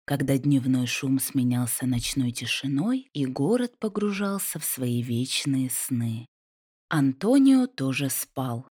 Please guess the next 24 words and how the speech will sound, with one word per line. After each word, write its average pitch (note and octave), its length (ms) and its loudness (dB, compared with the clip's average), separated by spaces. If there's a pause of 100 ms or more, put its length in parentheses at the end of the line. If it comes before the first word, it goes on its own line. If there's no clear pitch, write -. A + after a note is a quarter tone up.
(420)
Его C#3 260 2
дыхание, C#3 880 0
размеренное C3 720 2
и B2+ 40 2
глубокое, D3+ 760 -2
нарушалось B2 800 -2
лишь C#3 400 -4
легким C3 540 -2
храпом. A#2+ 720 -6 (640)
Солнце, A3 880 0
нетерпеливое F3 920 2
и A3 160 -2
неумолимое, E3+ 1000 0
уже C#3 300 0
начало A#3+ 580 0
свой G3+ 300 -4
триумфальный B2 800 -2
марш A#2+ 440 -2
по - 60 -16
небосклону, F#3 960 -2
пробиваясь C3+ 640 0
сквозь - 500 -6
плотные C3+ 500 -2
шторы, B3+ 640 -2